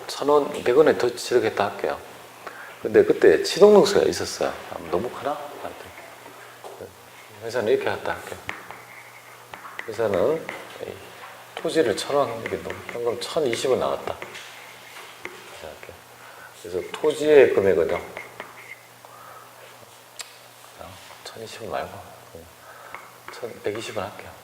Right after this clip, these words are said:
토지는 백 원 이렇게 됐다. 그리고 여기에서 토지 취득할 때 이 취득세를 어떻게 처리했냐면요.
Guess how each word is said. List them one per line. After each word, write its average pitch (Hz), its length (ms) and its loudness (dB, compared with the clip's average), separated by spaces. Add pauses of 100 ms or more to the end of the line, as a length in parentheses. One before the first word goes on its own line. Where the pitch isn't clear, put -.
(300)
토지는 139 420 2
백 92 180 4
원 90 120 2 (100)
이렇게 87 200 -4
됐다. - 300 -14 (2000)
그리고 113 760 10 (120)
여기에서 104 600 8 (300)
토지 180 300 6
취득할 135 540 4
때 85 400 8
이 120 160 0
취득세를 180 600 6
어떻게 80 320 6
처리했냐면요. 85 800 2